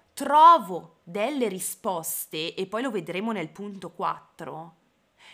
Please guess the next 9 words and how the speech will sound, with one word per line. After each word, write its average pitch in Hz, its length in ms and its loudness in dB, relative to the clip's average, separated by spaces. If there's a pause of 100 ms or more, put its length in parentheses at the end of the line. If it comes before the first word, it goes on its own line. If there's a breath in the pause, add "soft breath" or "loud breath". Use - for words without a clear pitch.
io 330 260 2
non 254 160 -4
sarò 269 260 4
obbligato 220 560 2
a - 20 -6
dire 226 160 -4
una 208 160 0
bugia 202 540 -2
perché 220 240 -6